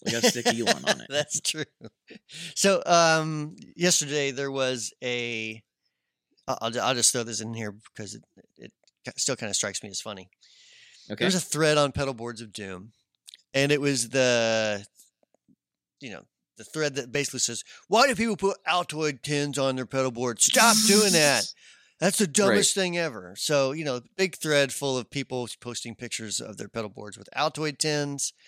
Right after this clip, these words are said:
Speaker 2: And then, you know, of course, some people agreed with the original poster saying, "Yeah, that's, that's the dumbest thing ever." So me being the general jackass that I am,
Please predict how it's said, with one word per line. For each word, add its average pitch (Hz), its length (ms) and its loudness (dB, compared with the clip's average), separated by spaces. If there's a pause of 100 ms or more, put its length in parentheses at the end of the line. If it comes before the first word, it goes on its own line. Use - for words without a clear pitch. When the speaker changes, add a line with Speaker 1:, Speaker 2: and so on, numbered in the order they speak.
(400)
Speaker 2:
And 123 180 -8
then, 123 320 -4
you 147 80 -12
know, 120 80 -10
of 113 60 -16
course, 113 260 -10
some 117 140 -8
people 110 420 -12
agreed 110 400 -12
with 107 140 -14
the 107 100 -16
original 98 340 -12
poster 117 520 -4
saying, 101 360 -4
"Yeah, 143 480 4
that's, 131 300 -4
that's 151 180 -2
the 135 100 -8
dumbest 127 340 -4
thing 117 160 -6
ever." 107 260 -10 (560)
So 139 440 -4 (500)
me 160 180 2
being 143 240 0
the 127 80 -2
general 131 300 0
jackass 117 560 -2
that 113 120 -8
I 107 100 -6
am, 113 300 -6